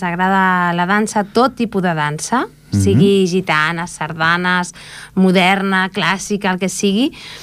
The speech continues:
Speaker 1: que és, eh, el Dia Internacional de la Dansa, que ho, aquí a Ripollet ho fem en dos dies.
Speaker 2: Sí, ho celebren aquell cap de setmana, celebrem el Dia Internacional de la Dansa. El
Speaker 1: Exactament.
Speaker 2: Digueu, digueu.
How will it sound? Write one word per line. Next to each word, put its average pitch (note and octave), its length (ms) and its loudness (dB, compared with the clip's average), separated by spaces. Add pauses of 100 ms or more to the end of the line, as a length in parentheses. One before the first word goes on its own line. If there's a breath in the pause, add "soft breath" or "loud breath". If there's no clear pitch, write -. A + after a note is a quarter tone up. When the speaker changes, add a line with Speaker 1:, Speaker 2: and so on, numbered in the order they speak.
(340 loud breath)
Speaker 1:
que G#3+ 220 4
és, A#3 140 -4
eh, G3+ 720 0
el F#3 80 -6
Dia G3+ 160 -4
Internacional A3 840 -4
de G3+ 140 -2
la F3+ 100 -4
Dansa, B3+ 460 -2
que G3 340 -6
ho, G#3 160 -6
aquí F#3+ 260 -4
a - 40 2
Ripollet C#4 360 -4
ho D4+ 40 -6
fem C#4+ 220 -4
en D#4+ 100 2
dos A#3+ 180 -2
dies. D#3+ 300 -2
Speaker 2:
Sí, - 80 0
ho G#2 60 4
celebren G2+ 320 4
aquell G2 180 2
cap G2 140 2
de G2 80 2
setmana, G#2 840 4
celebrem F#2+ 380 0
el F#2 80 0
Dia G2 100 4
Internacional G2 600 4
de G2+ 60 6
la F#2+ 120 4
Dansa. F2 440 2
El G2 60 4
Speaker 1:
Exactament. D#3+ 480 -2
Speaker 2:
Digueu, - 140 6
digueu. G#2+ 180 4